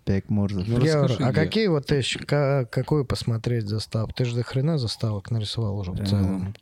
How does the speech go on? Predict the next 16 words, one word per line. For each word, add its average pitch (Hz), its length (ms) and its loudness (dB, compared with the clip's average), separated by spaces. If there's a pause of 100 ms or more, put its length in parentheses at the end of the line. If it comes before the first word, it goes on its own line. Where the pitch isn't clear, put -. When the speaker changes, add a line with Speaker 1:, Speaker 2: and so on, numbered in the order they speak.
Speaker 3:
классных. - 640 -6 (680)
Какую 165 280 2
ты 147 140 2
такой: 127 340 2
«Вот 247 260 2
это - 280 0
гляньте-ка»? 107 580 -4
Speaker 4:
Ну, 220 140 2
са-, 240 400 0
ну, 156 300 4
мой, 170 280 4 (960)
моя 143 200 4
любимая — 147 540 4
это 110 180 -2
кринж-стендапа 101 760 -2
заставка. - 520 -10